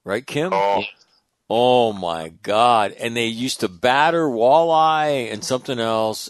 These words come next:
Speaker 1: and they'd, so they fried some, they grilled others. Oh, my God! It was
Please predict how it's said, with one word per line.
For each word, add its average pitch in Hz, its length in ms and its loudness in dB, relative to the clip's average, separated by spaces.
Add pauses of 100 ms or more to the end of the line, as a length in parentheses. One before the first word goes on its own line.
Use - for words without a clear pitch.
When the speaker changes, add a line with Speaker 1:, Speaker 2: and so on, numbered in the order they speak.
Speaker 1:
and 92 200 -8
they'd, 87 260 -8 (300)
so - 480 -2
they 101 260 -6
fried 156 480 2
some, 143 480 0
they 104 100 -4
grilled 127 400 2
others. 139 520 0 (880)
Oh, 92 100 -12
my 92 220 -10
God! 113 520 -4
It 113 120 0
was 127 240 -2